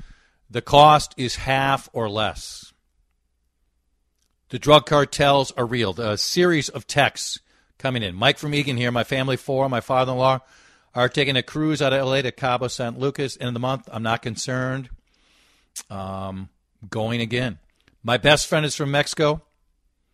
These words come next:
And if you knew more of what's going on, we definitely would not go there."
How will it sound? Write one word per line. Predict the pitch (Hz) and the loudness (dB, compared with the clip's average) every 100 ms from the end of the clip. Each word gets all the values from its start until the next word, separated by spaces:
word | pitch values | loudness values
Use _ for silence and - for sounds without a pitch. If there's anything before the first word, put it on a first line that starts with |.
| _ _ _ - | _ _ _ -10
And | 113 | -6
if | |
you | 120 | -4
knew | 135 135 147 | -4 -2 -2
more | 139 131 131 | -2 0 2
of | |
what's | 127 123 | 0 -4
going | 147 131 | -6 -4
on, | 127 131 | -4 -6
we | 113 | -8
definitely | - 127 127 135 127 | -4 -2 -2 -4 -8
would | 101 110 98 | -6 -8 -4
not | 113 123 113 | -4 -4 -6
go | 110 113 | -4 -4
there." | 104 76 | -6 -12